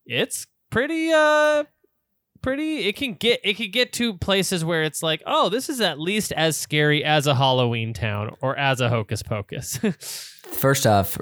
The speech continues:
Speaker 2: that's respect in my book.
Speaker 1: Yeah, dude.
Speaker 2: Uh, and
Speaker 1: <laughs>
Speaker 2: second is, yeah, the first game is a lot creepier, I think, overall,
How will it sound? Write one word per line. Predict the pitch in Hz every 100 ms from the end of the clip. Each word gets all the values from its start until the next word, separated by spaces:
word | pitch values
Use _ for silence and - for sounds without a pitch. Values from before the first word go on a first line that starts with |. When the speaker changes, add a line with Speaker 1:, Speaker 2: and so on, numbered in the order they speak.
| -
Speaker 2:
that's | 107 117 120
respect | 107 - 127 127
in | 110
my | 107 113
book. | 101 98 98
Speaker 1:
Yeah, | - 147
dude. | 135 135 135
Speaker 2:
Uh, | 120 104 104 104 -
and | 113 113 113
Speaker 1:
<laughs> |
Speaker 2:
second | 156 170 175 170
is, | - 139 135
yeah, | 170 294
the | 131
first | - 170 269 -
game | 208 202 190 185 180 - _ _
is | 127 131 127 127 123 113 - - _ _ _ _ _ _ _ _ _ _ _
a | 123
lot | 110 104 104 135 190 -
creepier, | - 151 160 151 120 113 107
I | 101
think, | 101 117 104 - -
overall, | 123 135 131 139 117 107 101 92 95 -